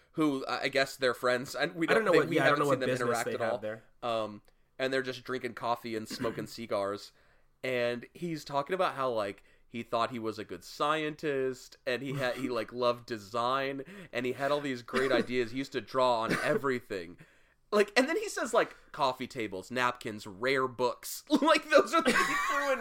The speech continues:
Speaker 1: rare books at the end there. And I was like, "Oh, okay, you're just drawing on rare books, I guess."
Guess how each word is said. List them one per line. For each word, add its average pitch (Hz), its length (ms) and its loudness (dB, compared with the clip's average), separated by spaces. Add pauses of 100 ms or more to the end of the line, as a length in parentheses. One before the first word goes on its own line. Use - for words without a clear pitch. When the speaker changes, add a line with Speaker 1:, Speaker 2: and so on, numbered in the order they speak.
Speaker 1:
rare 220 220 8
books - 320 10
at 440 160 8
the 185 80 -2
end 180 100 0
there. 175 180 2
And 269 240 -4 (100)
I - 20 2
was 208 100 2
like, 190 180 4
"Oh, 302 200 8
okay, 226 240 2
you're 254 100 -2
just 208 220 -6
drawing 170 240 4
on 170 100 2
rare 170 180 2
books, 160 240 -2
I 143 100 0
guess." 135 200 0